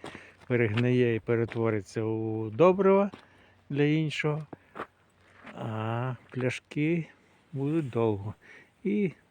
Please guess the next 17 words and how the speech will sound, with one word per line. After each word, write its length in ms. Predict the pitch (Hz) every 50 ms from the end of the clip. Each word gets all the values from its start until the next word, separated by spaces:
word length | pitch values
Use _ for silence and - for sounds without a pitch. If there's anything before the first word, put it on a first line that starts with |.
| _ -
Позаду 460 | - 123 117 127 131 127 117 120 107 - - -
ялинки 600 | 127 117 113 123 135 160 170 170 156 - - 120
явно 480 | 110 127 139 147 147 139 135 135 127 - _ _ - - - - _ _ _
це 160 | - - 120
був 280 | 113 117 123 120 123 120
якийсь 360 | 117 107 - 123 110 - -
питомник, 800 | - - 113 - - 147 156 156 151 151 151 151 135 - - - - _ _ -
розсадник 640 | 131 123 - - - 123 127 135 135 139 143 135 127
для 520 | 113 123 120 127 123 123 123 120 113 - - _ _ _ _ _ _ _ _ - - - - - - - _ _ _ _ _ _ _ _ _ _ _ _ _ _ _ _ _ _ _ _ _ _ _ _ _ _ _ _ _ _ - - - - - - -
ялинок. 680 | 127 123 135 139 139 139 139 139 139 135 135 131 127 - - - - - -
І 200 | 147 143 147 170
воно 440 | 185 175 160 147 139 147 143 139 135
не 140 | 127 127 120
було 520 | 110 110 120 117 123 131 123 113 107 98 - - _ _ _ - - - _ _ _ _ _ _ _ - 151 156 151
за-, 400 | 135 123 135 135 135 127 123 120 -
продане, 580 | - 139 160 180 170 190 180 180 185 190 180 - _ _ _ _ _ - -
реалізоване. 880 | 151 143 143 147 147 151 156 147 156 165 165 160 156 156 156 160 165